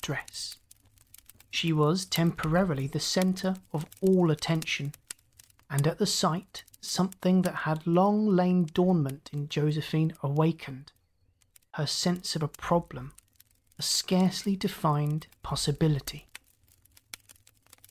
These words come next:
"Josephine," Ridgway Saunders began, "you can't realise how happy I am now that it's come true.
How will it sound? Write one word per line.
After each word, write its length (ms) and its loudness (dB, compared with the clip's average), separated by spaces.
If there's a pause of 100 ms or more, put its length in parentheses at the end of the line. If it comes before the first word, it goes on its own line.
(180)
"Josephine," 840 0 (500)
Ridgway 360 0
Saunders 500 0
began, 460 0 (760)
"you 140 0
can't 420 0
realise 540 2
how 220 -2
happy 420 2
I 120 2
am 380 -4 (340)
now 300 2
that 120 2
it's 200 -4
come 380 0
true. 420 -4